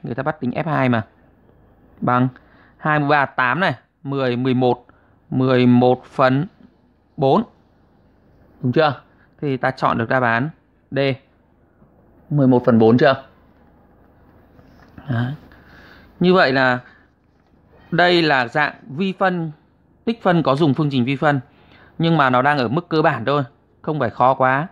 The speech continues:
Tuy nhiên, dù nó có dễ đi chăng nữa, thì thầy vẫn cho rằng không nên ra những cái dạng như này, bởi vì nó không nằm trong chương trình học của các bạn. Rõ ràng là Bộ Giáo dục vẫn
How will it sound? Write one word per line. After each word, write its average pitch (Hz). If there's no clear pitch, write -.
Tuy 190
nhiên, 185
dù 139
nó 139
có 147
dễ 190
đi 214
chăng 170
nữa, 208
thì 135
thầy 127
vẫn 135
cho 156
rằng 131
không 170
nên 165
ra 147
những 131
cái 131
dạng 151
như 131
này, 123
bởi 131
vì 123
nó 120
không 180
nằm 123
trong 143
chương 147
trình 131
học 127
của 110
các 120
bạn. 135
Rõ 202
ràng 226
là 185
Bộ 185
Giáo 170
dục 202
vẫn 220